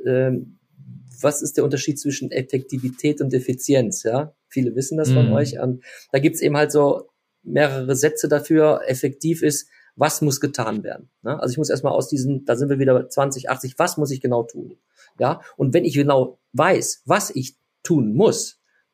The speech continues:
Speaker 1: dann muss ich mir die Effizienzfrage stellen, wie muss es getan werden? Ja? Oder auch wenn es um Dinge geht, äh, die richtigen Dinge zu tun, effektiv,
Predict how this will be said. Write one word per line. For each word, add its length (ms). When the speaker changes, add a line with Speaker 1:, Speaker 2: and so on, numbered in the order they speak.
Speaker 1:
dann 200
muss 120
ich 140
mir 100
die 140
Effizienzfrage 800
stellen, 540
wie 180
muss 200
es 140
getan 420
werden? 220
Ja? 180
Oder 240
auch 160
wenn 140
es 140
um 120
Dinge 260
geht, 340
äh, 380
die 100
richtigen 440
Dinge 260
zu 120
tun, 560
effektiv, 640